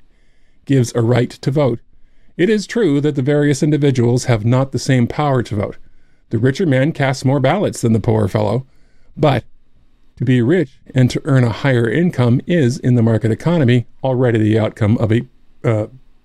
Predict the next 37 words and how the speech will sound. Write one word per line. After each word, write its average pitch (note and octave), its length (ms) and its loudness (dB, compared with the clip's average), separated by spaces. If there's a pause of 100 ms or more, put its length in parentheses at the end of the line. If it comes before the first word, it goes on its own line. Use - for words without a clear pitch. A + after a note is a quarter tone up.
(140)
previous A2+ 460 0
election. C3+ 580 -4 (680)
The B2 120 0
only E3 240 2
means C#3+ 440 0
to B2+ 160 0
acquire B2+ 400 0
wealth A#2 380 0
and A2+ 180 2
to - 60 -20
preserve C3 440 0
it A2 200 -2 (240)
in B2 140 0
a G2+ 60 0
market A#2 360 0
economy, G#2 600 0 (260)
not A#2+ 320 0
un-, C3 160 2 (100)
uh, A2+ 120 0
not C3+ 280 0
adulterated A2 540 0
by G#2 160 0
government-made G#2 640 0
privileges A#2+ 560 -2 (360)
and G#2+ 140 -4
restrictions, A#2 680 -2 (500)
is C3+ 160 0
to C3+ 140 -2
serve C#3 420 -2
the A#2+ 100 -2
consumer D#3 560 0
in A#2 160 2
the A2+ 100 0
best C3 560 -2
and A#2 160 0
cheapest - 460 -2
way. C3+ 440 -2